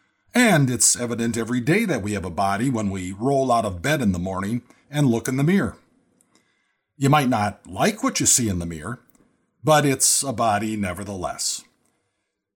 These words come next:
But when it comes to a soul and spirit, which the Bible talks about, and what I was getting at, we have to ask, are they the same or are they different?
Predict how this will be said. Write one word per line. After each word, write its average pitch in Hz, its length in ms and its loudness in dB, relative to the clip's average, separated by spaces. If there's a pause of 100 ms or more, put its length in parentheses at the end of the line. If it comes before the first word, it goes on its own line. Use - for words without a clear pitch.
(340)
But 156 100 2
when 196 140 6
it 190 140 0
comes 240 460 4
to 165 300 2
a 131 80 2
soul 175 640 4
and 113 240 -2
spirit, 131 680 2
which - 320 -2
the 117 100 -4
Bible 127 480 0
talks 98 400 -2
about, 87 800 -4
and 92 260 -8
what 95 160 -6
I 110 120 -2
was 92 180 -8
getting 110 340 0
at, 78 320 -12 (1000)
we 196 140 6
have - 160 6
to - 120 -4
ask, 120 500 0 (680)
are 120 520 2 (420)
they 117 240 -2
the 104 100 -2
same 170 640 2 (300)
or 175 540 0
are 139 240 -2
they 113 300 -2
different? - 640 -10